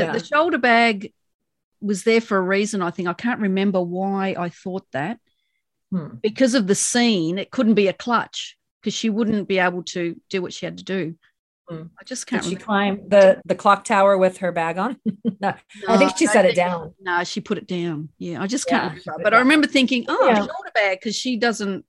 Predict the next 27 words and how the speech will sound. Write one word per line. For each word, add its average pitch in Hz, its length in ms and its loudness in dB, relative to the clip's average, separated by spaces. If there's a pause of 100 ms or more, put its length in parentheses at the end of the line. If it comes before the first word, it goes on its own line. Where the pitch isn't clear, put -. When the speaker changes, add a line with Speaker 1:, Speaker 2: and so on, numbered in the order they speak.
Speaker 2:
wear 202 200 -4
shoulder 160 320 -4
bags - 320 -10
in 151 120 -4
the 135 60 -6
rest 147 180 -8
of - 40 -20
the - 60 -14
show. - 260 -12 (540)
Speaker 1:
Robert 185 340 4
Turturese, 185 720 0
you 180 140 -2
know, 175 160 0
maybe 165 160 2
that 165 100 2
was, 156 220 -4 (360)
uh, - 100 -4
he 185 200 -6
thought 160 320 -2
maybe 160 180 -4
she 160 140 -6
was 156 140 -2
more 160 120 -4
of 151 60 -4
a 160 60 0
handbag 160 520 -4 (200)
clutch - 540 -4